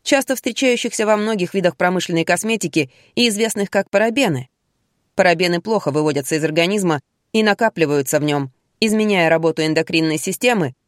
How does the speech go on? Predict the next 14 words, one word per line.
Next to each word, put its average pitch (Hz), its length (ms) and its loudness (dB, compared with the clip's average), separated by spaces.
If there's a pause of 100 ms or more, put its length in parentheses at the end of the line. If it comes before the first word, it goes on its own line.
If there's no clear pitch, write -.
(160)
увеличивая 185 540 0
вероятность 156 560 0
онкологии 160 680 0 (340)
и 254 100 0
даже 220 320 2
усиливая 160 480 0
влияние 170 400 0
ультрафиолета, 175 760 0 (320)
что - 200 -2
приводит 170 380 0
к 165 60 -8
быстрому 165 360 -2
старению 170 460 0
кожи. 127 420 -2